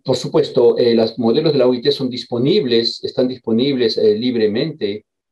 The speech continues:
eh, para hacer cálculo, para ayudar en, en el diseño,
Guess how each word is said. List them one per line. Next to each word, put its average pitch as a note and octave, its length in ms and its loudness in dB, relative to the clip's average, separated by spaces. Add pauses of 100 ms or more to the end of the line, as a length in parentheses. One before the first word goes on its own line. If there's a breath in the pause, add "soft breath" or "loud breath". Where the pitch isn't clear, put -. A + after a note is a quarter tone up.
(180)
eh, - 600 -6
para - 140 -4
hacer - 220 -6
cálculo, A#2+ 460 -2
para A#2 280 -2
ayudar A2 500 0
en, A2+ 240 -4
en A2 120 -6
el F#2+ 120 -6
diseño, G#2 680 0